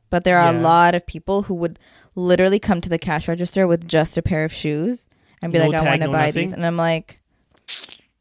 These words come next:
Speaker 1: "No, I gotta find the damn shoes." Well, I'm
Speaker 2: Yeah.
Speaker 1: like, so I, I ask them, like, "Where did you get, where did you get this?" And they're like, "I don't know, somewhere back there." I'm like, "Fam, the store is so big. Like, where did you
Speaker 2: Yeah.
Speaker 1: get these shoes?" Anyways, back in my retail days, I used to, <laughs>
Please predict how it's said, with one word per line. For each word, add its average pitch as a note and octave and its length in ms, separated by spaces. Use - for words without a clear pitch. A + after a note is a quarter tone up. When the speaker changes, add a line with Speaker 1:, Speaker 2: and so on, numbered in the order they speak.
Speaker 1:
"No, F#3 100
I D#3+ 140
gotta D#3+ 200
find F#3 340
the F3 60
damn F3 280
shoes." F#3+ 340
Well, F3 160
I'm G3 80
Speaker 2:
Yeah. F#3+ 240
Speaker 1:
like, A#2+ 100
so G#3 80
I, G3 280
I F3+ 140
ask G3 280
them, F3 120
like, D#3+ 180
"Where E3 160
did E3+ 180
you E3 60
get, D#3 300
where F3 140
did F#3 140
you F3+ 100
get D#3+ 220
this?" D3 200
And E3+ 100
they're D#3 80
like, D3+ 200
"I D#3 80
don't F3+ 120
know, D#3 80
somewhere D#3+ 320
back D3 260
there." D3 220
I'm C#3+ 100
like, C#3+ 320
"Fam, E3+ 280
the D#3 100
store E3+ 280
is E3+ 140
so F3 180
big. D#3 300
Like, D3+ 160
where E3+ 220
did A3+ 160
you F#3+ 60
Speaker 2:
Yeah. F#3+ 40
Speaker 1:
get F3 160
these E3 240
shoes?" E3+ 380
Anyways, D#3 420
back D3+ 200
in F3+ 80
my E3 80
retail D3 380
days, D3+ 200
I E3+ 100
used D#3+ 320
to, C#3 260
<laughs> - 60